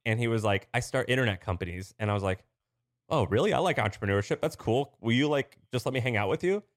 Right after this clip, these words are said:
And he let me hang out with them. And this guy, his name was Casey, he became the, uh, he was in my wedding. I became friends with him for years and years. He was probably thirty-five when I was twenty-one, or he was probably ten years older than me. And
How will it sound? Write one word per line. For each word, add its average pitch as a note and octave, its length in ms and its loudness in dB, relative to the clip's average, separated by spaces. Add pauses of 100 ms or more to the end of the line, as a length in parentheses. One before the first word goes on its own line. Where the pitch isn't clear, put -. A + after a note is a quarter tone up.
(160)
And B2+ 120 4
he B2 120 4
let C#3 140 0
me D#3 100 0
hang C#3 140 0
out C#3+ 160 0
with - 100 -10
them. G#2 200 2
And A2 120 2
this B2 120 0
guy, C3 280 2
his G#2+ 100 0
name B2 100 0
was G2+ 120 -6
Casey, A2+ 480 -2 (200)
he C#3 220 0
became A2+ 720 0
the, G#2+ 200 2 (100)
uh, G2+ 180 2
he A#2+ 120 0
was B2 120 2
in A#2+ 60 2
my G#2 120 4
wedding. G2+ 320 2 (100)
I G2 100 0
became G#2+ 340 -2
friends A#2+ 160 0
with A2+ 100 -6
him F#2+ 80 -2
for G2+ 80 -4
years G#2 200 0
and G#2+ 100 0
years. G2 200 2
He A2+ 60 2
was A2+ 100 2
probably A2 360 2
thirty-five A2 640 0
when G#2 80 0
I G2+ 40 4
was G2+ 120 2
twenty-one, G2+ 440 0
or - 40 2
he A#2 60 2
was A#2+ 80 0
probably C#3+ 180 2
ten A#2+ 180 0
years G#2 160 2
older F#2+ 160 2
than F2 100 -4
me. F2+ 140 0 (500)
And A#2+ 520 4